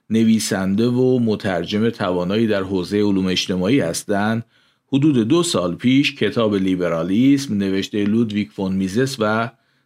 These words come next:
ترجمهٔ خودشون رو در یه سلسلهٔ لایوهای اینستاگرامی با شرح مفصل خوندن. من از مدتی پیش دارم این فایلای صوتی رو که مربوط به اون لایوهای اینستاگرامیه میشنوم.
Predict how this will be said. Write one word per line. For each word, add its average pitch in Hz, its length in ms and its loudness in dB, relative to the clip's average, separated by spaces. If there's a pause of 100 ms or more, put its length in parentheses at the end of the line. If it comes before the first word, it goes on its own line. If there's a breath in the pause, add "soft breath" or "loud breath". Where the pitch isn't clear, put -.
(120)
ترجمهٔ 98 540 0
خودشون 156 480 0
رو 147 100 2
در 98 180 0
یه 123 160 2
سلسلهٔ 95 580 -2
لایوهای 95 520 0
اینستاگرامی 107 1160 0 (340 loud breath)
با 98 120 -2
شرح 113 420 -2
مفصل 104 560 -2
خوندن. 107 680 -2 (300 loud breath)
من 147 140 0
از 113 160 0
مدتی 110 400 0
پیش 139 220 0
دارم 117 280 0
این 123 100 0
فایلای 92 460 0
صوتی 98 380 0
رو 120 420 2 (320 soft breath)
که 104 100 -2
مربوط 95 380 0
به 104 100 -2
اون 101 160 0
لایوهای 92 440 0
اینستاگرامیه 92 840 -2
میشنوم. 90 720 -2